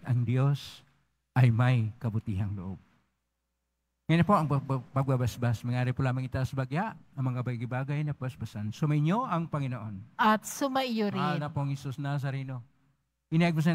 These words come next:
Speaker 1: cross ang walang maloy na pag-ibig ng Diyos ang katauhan. Pakinggan mo ang kinangailangan ka na nagsusumamo sa makamta na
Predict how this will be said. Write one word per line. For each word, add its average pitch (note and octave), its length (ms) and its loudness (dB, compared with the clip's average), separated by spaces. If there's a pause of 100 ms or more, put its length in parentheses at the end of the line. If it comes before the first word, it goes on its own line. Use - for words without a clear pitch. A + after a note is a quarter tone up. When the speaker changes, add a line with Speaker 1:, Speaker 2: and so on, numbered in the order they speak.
(120)
Speaker 1:
cross D#3+ 240 -2
ang D#3 160 0
walang D3+ 160 0
maloy D3+ 240 0
na D3+ 160 -2
pag-ibig D3 400 -6
ng D3 160 -4
Diyos C#3+ 160 -4
ang C#3 160 -6
katauhan. A2+ 560 -8 (640)
Pakinggan F3 400 4
mo F3+ 80 2
ang F3 80 -2
kinangailangan C#3 340 0
ka D3 140 0
na C3 160 -2
nagsusumamo B2 720 -4
sa B2 160 -8
makamta C3 480 -4
na C3 100 -2